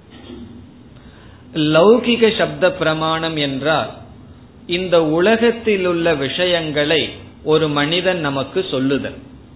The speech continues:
உதாரணமாக ரிஷிகேஷ் என்ற ஒரு இடம் இருக்கின்றது, அங்கு நாம் சென்றதே கிடையாது. அங்கு சென்று வந்த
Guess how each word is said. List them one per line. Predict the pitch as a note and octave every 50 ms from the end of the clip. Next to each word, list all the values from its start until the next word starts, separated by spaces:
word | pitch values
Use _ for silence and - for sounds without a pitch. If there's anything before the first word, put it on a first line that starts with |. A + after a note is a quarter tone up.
| - - - - - - - -
உதாரணமாக | D3+ D#3 D#3 E3 E3 E3 D#3+ D#3+ D#3 D#3 D3+ C#3+ C#3 C3 C3 - - E3 - - - - - - - - - - -
ரிஷிகேஷ் | - D3 E3+ E3 - G#3 G#3+ G3 - G3 F#3+ F#3+ G3+ G3+ - F3+
என்ற | E3+ E3 D#3+ D#3 E3 E3+
ஒரு | E3 D#3+ D3+ D3
இடம் | C#3 C3+ C#3 E3 F3 D#3+
இருக்கின்றது, | D3 C#3 C3 - C#3+ C#3 C#3 B2+ C3+ C3 A#2 - - - - - - - - - - - -
அங்கு | D#3 D#3+ F3+ F3+ F3+ F#3+ F3
நாம் | D#3+ D#3+ D#3+ E3+ F3
சென்றதே | - D3 C3+ D3 D#3 D#3 E3+ E3+ D#3 E3 F3 F3+
கிடையாது. | - D#3 C3+ C3+ C#3 C#3+ C#3+ C3 B2 A#2 - - - - - - - - - - - -
அங்கு | D#3 E3 F3 E3+ E3+ D#3+
சென்று | - F3 E3+ G3 A#3 A#3+ B3+ B3 A3+
வந்த | G#3+ F#3+ F3+ F3 E3